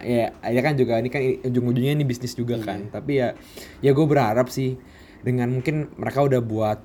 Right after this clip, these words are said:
Speaker 1: roadmap lah, udah buat planning untuk si franchise Pengabdi Setan ini. Dan gue berharap mereka, eh, pemilihan cerita sama filmnya berapa buah itu harus diatur dengan baik sih. Karena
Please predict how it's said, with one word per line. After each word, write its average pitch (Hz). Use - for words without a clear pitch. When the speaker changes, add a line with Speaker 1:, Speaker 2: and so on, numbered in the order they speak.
Speaker 1:
roadmap 120
lah, 107
udah 110
buat 107
planning 113
untuk 110
si 117
franchise 110
Pengabdi 110
Setan 107
ini. 117
Dan 117
gue 127
berharap 113
mereka, 123
eh, 110
pemilihan 110
cerita 110
sama 110
filmnya 113
berapa 113
buah 110
itu 123
harus 120
diatur -
dengan 117
baik 123
sih. 143
Karena 180